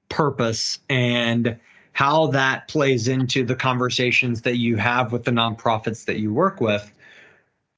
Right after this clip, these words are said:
how do you advise them to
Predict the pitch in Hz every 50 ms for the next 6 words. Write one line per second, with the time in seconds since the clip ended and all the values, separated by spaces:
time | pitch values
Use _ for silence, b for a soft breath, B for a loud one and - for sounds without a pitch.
0 | _ - - 226 247 170 196 240 269 247 247 220 190 170 170 151 135 151 139 147
1 | 147 123 110 110 135 147 170 170 156 139 135 - - 143 135 131 127 127 123 123
2 | 123 120 120 120 120 117 113 117 117 117